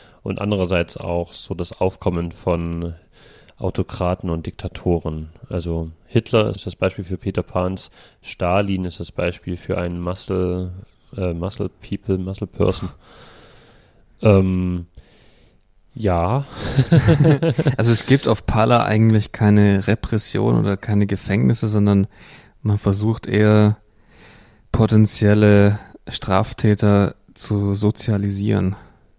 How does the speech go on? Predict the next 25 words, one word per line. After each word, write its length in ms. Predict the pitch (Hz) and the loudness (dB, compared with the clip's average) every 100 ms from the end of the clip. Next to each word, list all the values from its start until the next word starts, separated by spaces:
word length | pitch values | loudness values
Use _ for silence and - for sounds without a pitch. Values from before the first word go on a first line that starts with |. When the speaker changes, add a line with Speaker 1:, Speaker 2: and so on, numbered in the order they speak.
| _ _ _ - | _ _ _ 0
Speaker 1:
Ja, 340 | 104 95 90 | 4 4 2
genau. 360 | 95 92 80 80 | -2 -4 -4 -4
Das 80 | 90 | 0
Speaker 2:
Oder 140 | 104 | 2
Speaker 1:
ist 100 | 95 | 2
ja 60 | - | 2
Speaker 2:
konditionieren 920 | 117 107 104 - 101 92 92 92 98 | 4 4 0 0 0 2 4 2 2
oder 220 | 101 101 | 0 0
in, 180 | 101 98 | 0 0
in 160 | 101 | 0
die 100 | 98 | -2
richtigen 680 | 95 101 - 110 107 98 98 - | -2 -4 -4 -4 0 0 -2 -2
Bahnen 460 | - - 117 113 107 | -4 -2 -4 -4 -8
zu 140 | 107 | -8
lenken. 400 | 101 101 107 - | -6 -4 -6 2
Speaker 1:
Ja, 260 | 110 110 113 | 2 2 0
ja. 260 | - 110 107 - - - - - - - _ _ _ - | 0 0 0 -6 -18 -20 -20 -20 -20 -20 _ _ _ -14
Das 180 | 110 - | -6 -2
hat, 400 | 135 - - - - _ | -2 -4 -12 -12 -16 _
äh, 60 | - | 2
was 560 | 120 123 127 123 123 - | 4 4 2 0 -4 -2
Positives, 720 | - 160 156 143 143 147 - | 2 2 2 -2 -2 -4 0
weil 120 | 113 | 0
natürlich, 720 | 113 - 120 117 - - - - - | 0 0 0 -2 -4 -14 -18 -14 -4
äh, 420 | 120 117 127 123 | 0 0 -2 -6